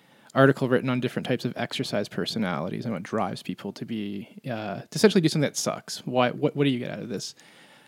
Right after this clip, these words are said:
Um, there's the competitive one where essentially you're just trying to beat everyone around you. And then there's the perfectionist one where you're trying to do everything to the utmost perfection possible.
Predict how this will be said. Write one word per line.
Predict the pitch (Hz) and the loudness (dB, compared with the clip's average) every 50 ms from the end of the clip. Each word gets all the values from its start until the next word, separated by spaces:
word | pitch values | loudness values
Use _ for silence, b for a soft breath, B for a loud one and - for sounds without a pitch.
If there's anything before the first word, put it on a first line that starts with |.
| B B | B B
Um, | 107 117 113 110 110 110 | 2 2 2 2 2 0
there's | 120 123 113 | 2 2 2
the | 120 117 | 0 0
competitive | - - 113 - 131 127 127 123 120 113 | -2 -2 0 4 6 6 6 6 4 2
one | 117 120 117 113 113 120 | 2 2 2 2 0 0
where | 120 113 | -2 -2
essentially | 110 - 110 110 - 113 120 | -2 -2 -4 -2 -2 0 0
you're | 117 | 0
just | 117 113 - | 0 -2 -4
trying | - - 117 107 107 | -2 -2 -2 0 -2
to | 101 | -4
beat | 104 113 120 113 113 | -4 -2 -2 -2 0
everyone | 113 107 107 113 113 113 110 | -2 -2 -4 -4 -6 -6 -6
around | 110 107 113 107 107 110 113 117 | -4 -2 0 0 0 0 0 2
you. | 123 131 | 4 4
And | 131 135 | 4 4
then | 131 | 4
there's | 120 117 | 2 0
the | 127 | -2
perfectionist | 120 - - - - - 107 - - - 127 113 - - - | -2 0 -2 -2 2 2 0 0 0 0 -2 -2 -2 -2 -2
one | 113 107 117 127 | -2 0 0 0
where | 123 | 0
you're | 120 113 | 0 -2
trying | - - 135 127 | 0 0 -2 -2
to | 123 - | -2 -4
do | - | -2
everything | - 143 127 131 120 - - 131 | -2 -2 -2 -2 -4 -6 -8 -10
to | 131 | -8
the | 123 123 - - | -8 -8 -8 -8
utmost | 127 - - 139 139 139 131 - | -8 -8 -8 -8 -8 -8 -8 -8
perfection | - - - - - 87 - - - 107 101 | -6 -6 -4 -2 -4 -4 -4 -4 -4 -6 -4
possible. | - - 85 92 - - - 117 - - - - | -2 -2 -2 -2 -2 -4 -6 -4 -4 -4 -6 -8